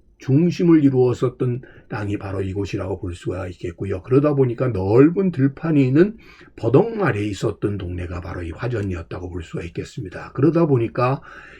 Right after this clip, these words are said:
이 지역의 행정의 중심을 이루는 곳이 바로 이 화전리 일대가 되겠다라고 보시면 되겠습니다. 그래서 지도상에서 볼 수 있는 것처럼 많은 관아의 건물들이 이곳에 집중돼 있었다라는 것을 확인해 볼 수가 있겠고요.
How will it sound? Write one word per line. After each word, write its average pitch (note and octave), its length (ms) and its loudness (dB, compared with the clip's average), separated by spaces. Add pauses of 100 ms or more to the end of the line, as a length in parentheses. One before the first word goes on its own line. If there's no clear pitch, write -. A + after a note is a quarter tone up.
(120)
이 C3 220 0
지역의 A#2 920 2
행정의 A#2+ 520 0
중심을 C#3 640 2
이루는 G2 600 -4 (800)
곳이 F2 580 -6
바로 F#2+ 220 -8
이 F#2+ 100 -4
화전리 C3 440 0
일대가 G2+ 1040 -4
되겠다라고 F#2 760 -10
보시면 F2+ 420 -10
되겠습니다. F#2+ 720 -12
그래서 A#2+ 440 0 (440)
지도상에서 D#3+ 720 2
볼 A2+ 140 -2
수 - 180 -6
있는 G#2+ 200 -2
것처럼 A2+ 480 -4 (320)
많은 F#2 420 -6 (240)
관아의 G2+ 600 -4
건물들이 C3 640 2
이곳에 A2 360 -2
집중돼 A2+ 440 -8
있었다라는 G2 720 -8
것을 F2+ 240 -8
확인해 G2 380 -8
볼 F#2+ 140 -6
수가 - 240 -10
있겠고요. B2 540 -2